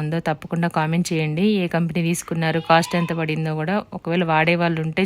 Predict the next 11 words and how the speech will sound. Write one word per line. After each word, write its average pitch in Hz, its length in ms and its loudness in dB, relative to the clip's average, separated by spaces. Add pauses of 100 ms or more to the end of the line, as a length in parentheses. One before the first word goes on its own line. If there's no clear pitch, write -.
చేయండి, 160 460 0
నేను 165 160 0
కూడా 165 160 0
తీసుకుంటాను. 160 580 -4 (1040)
అంటే 180 140 2 (100)
ప్లేస్ 175 300 4 (280)
అంత 165 160 0 (100)
కన్వీనియంట్‌గా 170 560 2 (100)
లేదు, 165 240 2 (400)
టైమ్ 165 200 4 (100)
కూడా 170 120 4